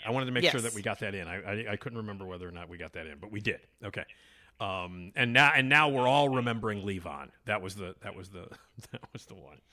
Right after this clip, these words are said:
Speaker 2: Yes. Yes. <laughs>
Speaker 1: So, uh, all right. Um, so celebrity drama is what we've been talking about, and we've had some fun with that.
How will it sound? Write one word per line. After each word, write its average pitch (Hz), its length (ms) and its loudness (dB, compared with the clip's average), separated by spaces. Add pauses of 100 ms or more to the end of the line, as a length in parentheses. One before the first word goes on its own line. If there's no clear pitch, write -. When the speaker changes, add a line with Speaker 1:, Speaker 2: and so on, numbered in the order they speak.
(320)
Speaker 2:
Yes. 196 580 8
Yes. 165 260 -2 (220)
<laughs> - 60 -14 (1300)
Speaker 1:
So, 90 540 -6
uh, 90 540 -6
all 175 120 10
right. 104 160 2 (460)
Um, 180 580 8
so 220 160 6
celebrity 247 540 6
drama 143 600 8
is 117 100 0
what 143 120 0
we've 143 160 4
been 123 120 0
talking 120 400 0
about, 82 240 -6
and 113 80 -6
we've 117 120 -4
had 135 120 2
some 117 120 -8
fun 127 220 -2
with 101 120 -6
that. 92 280 -2